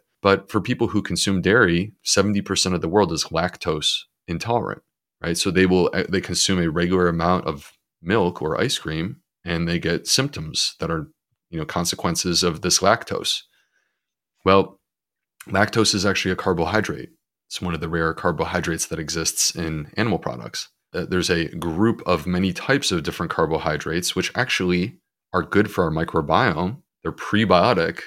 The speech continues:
They feed the good guys. Yet, in a person who has a damaged gut, such as an irritable bowel syndrome,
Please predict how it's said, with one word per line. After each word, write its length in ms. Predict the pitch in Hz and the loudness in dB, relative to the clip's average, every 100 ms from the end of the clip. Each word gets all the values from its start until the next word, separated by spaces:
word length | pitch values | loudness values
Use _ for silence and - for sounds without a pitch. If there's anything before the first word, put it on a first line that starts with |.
| - _ _ - | -18 _ _ -8
They 80 | 82 | -6
feed 340 | - 101 90 | 0 0 2
the 80 | 92 | 2
good 200 | 104 110 | 4 4
guys. 500 | 87 82 87 - - _ | 2 2 0 0 -2 _
Yet, 600 | 87 90 98 65 - - _ _ _ _ _ _ - | -4 2 2 2 -2 -4 _ _ _ _ _ _ -2
in 120 | 104 | 2
a 80 | 107 | 2
person 680 | - 98 87 - 80 85 80 _ _ _ - | 4 4 4 2 0 -4 -6 _ _ _ -8
who 100 | 87 | -4
has 420 | 87 85 87 - | 0 0 0 -2
a 100 | 87 | -6
damaged 540 | - 80 82 104 - - | -4 -4 -2 -4 -4 0
gut, 340 | 82 76 76 _ _ _ | 0 0 -6 _ _ _
such 300 | - 92 87 | -2 0 2
as 160 | 92 92 | 0 0
an 100 | 90 | 0
irritable 400 | 90 85 92 98 | 0 2 2 2
bowel 220 | - 101 | 2 2
syndrome, 540 | - 85 78 73 76 | 2 -2 -2 -6 -8